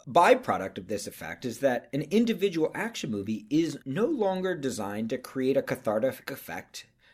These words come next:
that leaves the audience with a sense of completion. Rather,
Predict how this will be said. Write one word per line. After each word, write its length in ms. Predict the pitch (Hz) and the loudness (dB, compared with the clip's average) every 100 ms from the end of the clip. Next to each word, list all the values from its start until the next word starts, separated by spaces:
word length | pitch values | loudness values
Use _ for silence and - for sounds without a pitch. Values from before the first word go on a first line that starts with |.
| - | -6
that 200 | 113 107 | -4 -2
leaves 220 | 120 110 | -4 -4
the 120 | 135 | -6
audience 420 | 82 80 87 92 | -6 -8 -8 -8
with 120 | - 110 | -8 -8
a 40 | |
sense 260 | - 80 - | -12 -14 -18
of 80 | |
completion. 540 | - 107 - 151 - - _ _ _ - | -16 -14 -10 -10 -10 -16 _ _ _ -16
Rather, 680 | 104 196 262 - - - - | -8 -6 -6 -8 -12 -16 -14